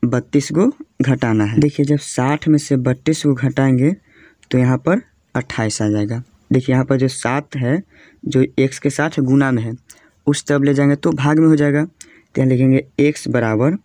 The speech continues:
अट्ठाईस और बटा सात। देखिए जब सात से अट्ठाईस कटेगा चार बार में तो यहाँ पर हो जाएगा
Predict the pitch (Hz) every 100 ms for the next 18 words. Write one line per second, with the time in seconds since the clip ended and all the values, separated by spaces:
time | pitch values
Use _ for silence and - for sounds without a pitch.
0 | _ _ _ _ _ _ _ 120 - -
1 | - 131 147 139 - 156 226 - _ _
2 | _ - _ _ 120 120 123 123 147 214
3 | - _ 208 - - 110 107 _ _ -
4 | - - _ - 139 143 131 135 - _
5 | _ _ _ _ _ _ - - 139 160
6 | - 151 139 165 - _ - - - 139
7 | 156 - 139 143 143 165 208 - - 147
8 | 156 156 151 156 185 _ _ _ _ -
9 | 127 123 131 135 135 131 170